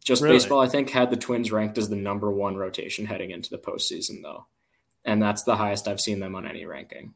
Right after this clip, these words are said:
Speaker 1: So,
Speaker 2: Yeah.
Speaker 1: so re-, really, really looking forward to seeing the Twins throw the ball.
Speaker 2: It kind of feels, I mean, we talked about it on the last, uh, when, when the Twins clinched,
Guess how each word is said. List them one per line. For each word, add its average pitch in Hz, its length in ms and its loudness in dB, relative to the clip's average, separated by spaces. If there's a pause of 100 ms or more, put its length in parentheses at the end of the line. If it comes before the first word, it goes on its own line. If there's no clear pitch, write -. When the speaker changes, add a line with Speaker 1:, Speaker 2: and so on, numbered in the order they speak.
(140)
Speaker 1:
So, 92 520 0 (480)
Speaker 2:
Yeah. 120 140 -6
Speaker 1:
so 101 160 0
re-, 117 320 10
really, 139 420 10
really 120 260 6
looking 113 260 2
forward 104 320 0
to - 40 -2
seeing 101 220 0
the 98 60 -8
Twins 92 260 -8
throw - 180 -10
the - 60 -8
ball. - 240 -10 (960)
Speaker 2:
It 156 140 -6
kind 196 200 4
of 190 100 2
feels, 185 440 2
I 170 60 -4
mean, 156 440 -4
we 156 140 -8
talked 190 280 0
about 165 180 4
it - 20 0
on 143 80 -2
the 131 80 -4
last, 131 640 -2 (120)
uh, 127 320 2
when, 135 320 -4
when 156 160 2
the 147 100 2
Twins 151 380 -4
clinched, - 460 -6